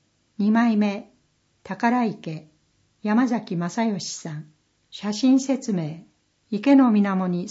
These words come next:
空が映し出されている写真です。三枚目、フラワー道路、牧野光一さん。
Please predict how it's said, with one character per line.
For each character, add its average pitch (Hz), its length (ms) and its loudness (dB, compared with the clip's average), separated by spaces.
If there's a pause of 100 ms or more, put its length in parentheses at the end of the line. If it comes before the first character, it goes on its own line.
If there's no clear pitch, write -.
空 247 160 0
が 214 160 0
映 196 220 -4
し 220 140 -2
出 226 120 -2
さ 220 120 -4
れ 214 120 -2
て 202 140 -4
い 180 120 -2
る 156 200 -8
写 160 200 -12
真 160 280 -4
で 151 140 -6
す。 - 280 -18 (1120)
三 233 320 2
枚 240 240 2
目、 202 380 -2 (340)
フ 220 100 -6
ラ 247 160 4
ワ 247 220 4
ー - 40 -2
道 214 260 -2
路、 143 220 -8 (580)
牧 233 300 0
野 165 240 0
光 214 280 0
一 208 160 -12
さ 185 240 -6
ん。 175 120 -10